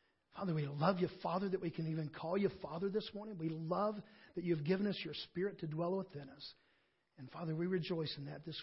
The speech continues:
morning as we pray all this in Christ's name. Amen. Romans chapter eight, we come to those last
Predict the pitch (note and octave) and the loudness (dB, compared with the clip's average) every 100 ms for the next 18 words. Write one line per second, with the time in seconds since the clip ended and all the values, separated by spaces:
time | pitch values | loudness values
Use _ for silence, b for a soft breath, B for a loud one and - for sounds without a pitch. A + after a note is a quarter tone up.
0 | C3+ - C4+ C3 _ _ - C#3+ D3 C#3 | -10 -12 -16 -18 _ _ -8 -4 -4 -4
1 | - F3 D#3 D3 D3+ D#3+ D#3 D3 C#3 - | -2 0 0 -4 -10 -10 -8 -8 -10 -12
2 | - D3 - - - _ _ _ _ _ | -12 -14 -16 -20 -20 _ _ _ _ _
3 | _ C#3+ B2 B2 - - - _ _ _ | _ -6 -6 -6 -12 -18 -20 _ _ _
4 | B B B B B B B F3 F#3 F3 | B B B B B B B 6 8 8
5 | E3+ - F3 D#3+ F3 F#3 E3 E3 F#3 F#3 | 6 6 6 6 8 8 6 4 4 6
6 | F3 E3+ E3+ - E3+ E3+ F3 F#3 F3+ | 4 4 4 0 -6 0 4 4 2